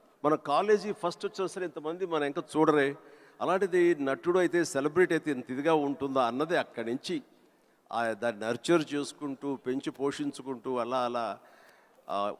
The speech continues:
వచ్చిన అవకాశాలను సద్వినియోగం చేసుకుంటూ, always నా దృష్టి ఏంటంటే, నేను ఏదో నడుచుకుంటూ వెళ్తుంటే కొన్ని వందల మంది, వేల మంది నన్ను చూస్తారు, చూడాలి అంటూ అలా అలా అలా day after day, year after year పెరుగుతూ వచ్చిన మాట వాస్తవం. సినిమాల్లోనే రాణించాలి, సినిమాల్లోనే ఉండాలి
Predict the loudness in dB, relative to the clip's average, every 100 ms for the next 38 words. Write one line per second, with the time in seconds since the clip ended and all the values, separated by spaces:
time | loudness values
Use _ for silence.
0 | -8 2 4 4 0 -2 0 0 0 -4
1 | -4 2 4 4 2 0 -4 -4 -4 -2
2 | 0 0 -2 -2 -4 -6 -18 _ _ 0
3 | 2 2 0 -2 0 0 0 -2 -2 -2
4 | -2 -2 -2 -2 -2 -2 -2 0 2 0
5 | -2 -8 -8 -10 -8 -8 0 2 2 0
6 | -2 -2 0 2 4 2 2 0 -2 -6
7 | -2 2 4 2 -2 2 4 4 2 2
8 | 0 0 -6 -20 -4 2 4 4 4 4
9 | 2 0 -2 -2 -4 -4 -4 -2 0 0
10 | -4 -14 -6 -2 0 0 -2 0 0 -2
11 | -6 -6 -4 -4 -4 -4 -2 -2 -2 -2
12 | -2 -4 -6 -6 -14 -20 _ _ _ _
13 | _ -4 4 8 10 12 12 10 10 10
14 | 10 6 2 0 0 -2 -4 4 6 8
15 | 8 8 6 4 4 4 4 0